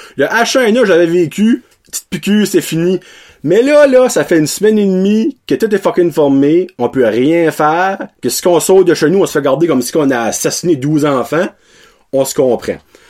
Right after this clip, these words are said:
Donc, aujourd'hui, vous allez trouver ça un petit peu bizarre parce que ça se peut que je garde là. Parce que j'ai fait un petit live. Je m'ai dit, pourquoi pas essayer d'entertainer le monde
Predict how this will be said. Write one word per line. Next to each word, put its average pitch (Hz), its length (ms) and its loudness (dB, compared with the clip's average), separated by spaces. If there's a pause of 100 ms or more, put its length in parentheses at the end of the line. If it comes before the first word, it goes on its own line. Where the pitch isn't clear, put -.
(140)
Donc, 135 400 -2 (120)
aujourd'hui, 185 840 -2 (320)
vous 135 220 -6
allez 143 180 0
trouver 214 220 -4
ça 254 80 2
un 185 40 2
petit - 80 -8
peu 214 100 -4
bizarre 170 280 0
parce - 120 -4
que 156 60 -2
ça - 40 -6
se - 40 -10
peut 254 100 -6
que 156 120 0
je 120 80 -6
garde 160 340 0 (300)
là. 131 380 -2 (340)
Parce 240 220 -2
que 233 100 0
j'ai 180 160 2
fait 247 180 0
un 160 140 0
petit 180 220 -4
live. 147 600 0 (500)
Je - 160 -10
m'ai 226 200 0
dit, 220 200 -6
pourquoi - 500 -4
pas 208 260 -2
essayer 180 220 -2
d'entertainer 165 580 0
le 139 160 2
monde 156 540 0